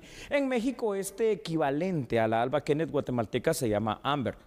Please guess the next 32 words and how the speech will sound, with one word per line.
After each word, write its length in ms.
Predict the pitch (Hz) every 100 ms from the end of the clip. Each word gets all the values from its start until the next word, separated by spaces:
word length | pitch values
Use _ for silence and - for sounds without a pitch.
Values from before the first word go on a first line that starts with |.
| -
No 140 | 95
Amber 240 | 104 113 110
Heard, 140 | 139
no, 100 | 98
eso 160 | 107 -
es 80 | 104
cuestión 300 | 98 - 98
de 100 | 95
Johnny 220 | 101 104
Depp, 180 | 135 - - -
pero 260 | - 143 143
es 140 | 147
la 100 | 165
alerta 500 | 156 120 180 139 165 151 - - - _
Amber, 680 | - 214 160 156 180 - -
que 320 | 180 190 - -
les 240 | 156 127
voy 180 | 143 254
a 60 |
decir 280 | 190 - 170
algo, 320 | 175 135 104 101
y 120 | 151
esto 180 | 170 214
es 100 | 175
dramático, 800 | 160 117 139 160 - 127 104 110
Sandy. 320 | - 117 104 - _ _ _
Siete 460 | - - 330 339
alertas 840 | 220 226 247 - 147 151 - - - _ _ _ _ -
Amber, 440 | 202 175 131 139 139 - -
porque 240 | 180 180
hay 140 | 233
siete 880 | 208 - - 349 311 - 269 269 -